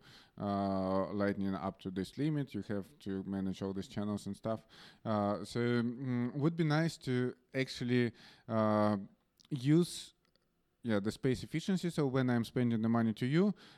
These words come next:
uh, why do I need to have a change that is just returning me the money? Maybe I want to do it, uh, to do something else with that. Either I can put the whole transaction in the CoinJoin, uh, transaction,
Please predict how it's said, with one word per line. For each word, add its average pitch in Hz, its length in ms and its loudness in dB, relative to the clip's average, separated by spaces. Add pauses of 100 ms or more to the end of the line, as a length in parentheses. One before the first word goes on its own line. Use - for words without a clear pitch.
uh, 117 380 6
why 127 280 2
do 170 220 4
I 156 60 4
need 156 320 0
to 151 100 2
have 147 340 2
a 127 160 0 (140)
change 160 520 0
that 127 180 -2
is 120 120 -2
just 127 340 0
returning 110 440 2
me 104 80 2
the 98 140 -2
money? 90 260 -2
Maybe 123 320 2
I 127 140 6
want 127 300 0
to 127 140 2
do 127 220 2
it, 120 260 0
uh, 110 200 2
to 120 120 -4
do 113 120 -2
something 117 340 -2
else 120 160 2
with 98 140 -2
that. 87 220 -2
Either 123 420 2 (160)
I 113 200 2
can 110 380 2 (480)
put 135 140 4
the 120 80 2
whole 120 160 2
transaction 123 540 0
in 156 80 2
the 156 100 2
CoinJoin, 165 720 2
uh, 139 300 2
transaction, 156 580 0